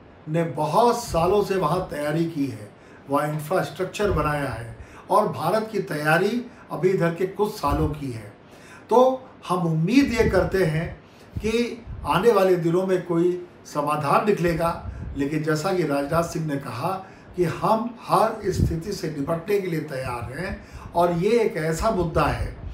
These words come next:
जिसमें देश न कभी समझौता कर सकता था, न कर सकता है और न कभी आगे करेगा, ऐसा मुझे लगता है।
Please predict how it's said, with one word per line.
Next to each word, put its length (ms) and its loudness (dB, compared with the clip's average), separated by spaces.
जिसमें 380 2
देश 420 4
न 100 0
कभी 200 2
समझौता 460 -4
कर 280 -4
सकता 400 -4
था, 380 -2
न 260 -6
कर 120 4
सकता 400 -2
है 360 0
और 180 2
न 60 2
कभी 340 2
आगे 340 -2
करेगा, 600 -2
ऐसा 280 0
मुझे 260 0
लगता 320 -4
है। 360 -4